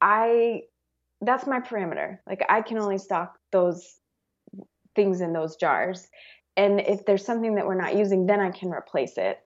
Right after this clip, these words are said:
Um, and that's a loose parameter, but give yourself parameters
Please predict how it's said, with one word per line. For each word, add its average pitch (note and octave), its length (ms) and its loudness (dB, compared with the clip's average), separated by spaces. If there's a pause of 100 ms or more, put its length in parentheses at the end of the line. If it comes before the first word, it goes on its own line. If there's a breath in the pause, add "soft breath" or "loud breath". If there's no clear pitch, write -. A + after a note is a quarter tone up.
(400 soft breath)
Um, D#3 460 -2 (100)
and B3 100 6
that's D4+ 140 6
a C#4 60 8
loose G3 360 6
parameter, D#3+ 600 0
but G#3+ 280 2
give C4+ 200 6
yourself D4+ 500 0
parameters E3+ 580 0